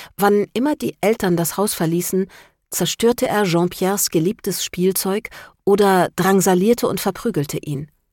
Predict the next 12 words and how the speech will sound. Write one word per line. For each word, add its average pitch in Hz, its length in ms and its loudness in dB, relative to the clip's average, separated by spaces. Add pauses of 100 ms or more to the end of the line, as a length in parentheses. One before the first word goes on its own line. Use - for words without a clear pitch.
(840)
Jean-Pierre 190 480 0
fühlte 233 360 -2
sich 208 200 -2
sowohl 185 360 4
den 202 200 0
Umarmungen 196 760 -2
der 151 80 0
Mutter, 233 400 0 (520)
der 156 100 -6
Distanz 175 580 0
des 156 180 -4
Vaters, 190 560 0